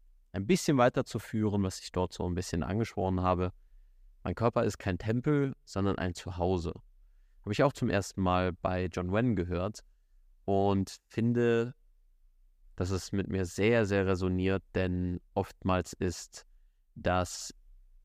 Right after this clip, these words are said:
was wir aus dem, aus der Industrie des Fitness so mitnehmen und sehen und lernen,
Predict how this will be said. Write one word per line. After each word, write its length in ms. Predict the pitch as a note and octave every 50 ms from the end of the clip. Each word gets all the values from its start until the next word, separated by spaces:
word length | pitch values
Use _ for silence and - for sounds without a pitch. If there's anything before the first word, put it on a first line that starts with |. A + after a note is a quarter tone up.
| _ - - _ - - - - _ _ - - - - - - - - - - - - - - - -
was 220 | - F2+ - -
wir 160 | - F2+ - -
aus 180 | F2+ F2 -
dem, 420 | - - F2+ F2+ F2+ F2+ F2+ F2+ - - - - - - - - - - - - _ _ - - -
aus 80 | -
der 120 | - - -
Industrie 400 | F#2+ F#2 E2+ - - - G2 F2
des 180 | F2 F2 -
Fitness 720 | - - C#3 - - A2 G#2 G2+ F#2+ - - - - - - -
so 200 | - - G2 F#2+
mitnehmen 580 | F#2+ G2 G2 - F#2+ F#2 F#2 F#2 F#2 F#2 F#2
und 280 | - F2+ F#2 E2+ - -
sehen 480 | - F#2 F2 F2 F#2 F#2+ F#2+ F#2+ F#2 F2+
und 180 | F#2 F2+ - -
lernen, 500 | F2+ F2+ F#2 F#2 F#2 F2+ F2+ F2+ F2